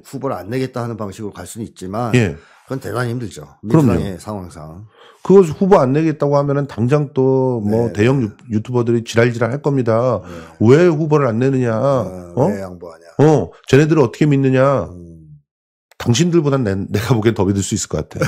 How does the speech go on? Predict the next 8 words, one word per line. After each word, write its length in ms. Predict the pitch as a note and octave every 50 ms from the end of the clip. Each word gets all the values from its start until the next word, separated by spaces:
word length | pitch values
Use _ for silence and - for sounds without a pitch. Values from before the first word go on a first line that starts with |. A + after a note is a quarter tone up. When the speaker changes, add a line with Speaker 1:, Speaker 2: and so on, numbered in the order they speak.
| - - - -
Speaker 1:
<laughs> 240 | - - D3 - - - C#3+
Speaker 2:
어? 160 | F3+ G3+ - _ _ _ _ -
윤석열 380 | C3 D#3 D#3+ F3+ F#3 F3+ E3+ -
그렇게 220 | - D#3 D3 F3+ E3+
빨아줬던 460 | - E3+ E3+ E3+ D#3+ D3+ D#3 D#3 D3+
사람들이잖아, 480 | C#3 C#3+ C3+ C3 B2+ B2 A#2+ B2 A#2+ A2+
당신들이. 720 | G#2+ A2 G#2+ A2 G#2+ G2+ G2+ G2+ G#2 A#2 B2 G2+ E2 D2+ _ _ _ _ _ _ _ _ _ _ _ _ _ _ _ _ _ _ _ _ _ _ _ _ _ _ _ _ _ _ _ _ _ _ _ _ _ _ _ _ _ _ _ _ _ _ _ _ _ _ _ _ _ _ _ _ _ _ _ _ _ _ _ _ _ _ _ _
자, 340 | - D3 C3 A2+ E2 - -